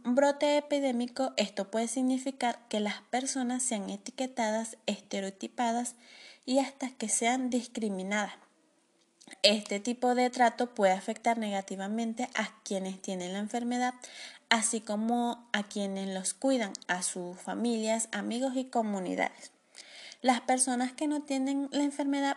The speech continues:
pero comparten características de, con ese grupo, también pueden sufrir estigmatización. El brote epidémico actual del covid diecinueve ha causado estigmatización social y comportamiento discriminatorio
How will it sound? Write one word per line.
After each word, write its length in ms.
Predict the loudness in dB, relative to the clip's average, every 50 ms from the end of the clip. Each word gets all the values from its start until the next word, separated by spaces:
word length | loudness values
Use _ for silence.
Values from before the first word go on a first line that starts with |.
| -2 0
pero 200 | 0 2 2 2
comparten 520 | 0 -2 -2 0 0 0 0 -2 -6 -6 -4
características 1000 | -2 -2 -2 -2 -2 -2 -2 -2 -2 -2 -4 -6 -14 -10 -4 -2 -2 0 0
de, 640 | 0 0 0 0 0 0 0 0 0 0 -2 -2 -4 -4
con 140 | -4 -4 -2
ese 260 | -4 -4 -2 -2 0
grupo, 340 | 0 0 0 -2 -2 -2 0
también 360 | 0 0 0 0 0 -2 -4
pueden 360 | -4 -4 -2 -2 0 -2 -2
sufrir 420 | -4 -4 -2 -2 -2 -2 -2 -6 -10 -18 -20 -20 -18 -4 0
estigmatización. 1300 | 0 0 0 -2 -10 -8 -8 -6 -6 -6 -8 -8 -10 -8 -8 -6 -6 -6 -6 -4 -2 -2 -2 -2 -4 -10 -20 _ -20 -20 -20 -20 -20 -20 -20 -20 _ _ 6
El 160 | 6 6 6
brote 380 | 4 2 0 0 0 0 0
epidémico 580 | 0 0 0 0 0 2 0 0 0 0 -2 -2
actual 400 | -2 -2 0 2 4 4 4 2
del 180 | 0 -4 -4 -2
covid 280 | -4 -4 -2 -2 -4
diecinueve 540 | -2 -2 -2 -2 -2 0 0 0 0 -2 -2 0
ha 160 | 0 -2 0
causado 640 | 0 -2 -2 -2 -2 -4 -6 -2 0 0 0 0 -2 -2
estigmatización 1300 | -4 -4 -4 -6 -14 -20 _ _ -8 -6 -6 -4 -6 -6 -6 -6 -6 -6 -6 -6 -6 -6 -4 -4 -4 -4
social 420 | -4 -4 -2 0 0 -2 -2 -4 -8 -12 -20 -20 -20 -8 -2
y 120 | -2 -2
comportamiento 920 | 0 0 -2 0 0 -2 -2 -2 -2 -4 -4 -2 -2 -4 -4 -4 -4 -4
discriminatorio 920 | -4 -4 -6 -6 -4 -4 -2 -2 -2 -4 -4 -6 -6 -4 -2 -2 0 -2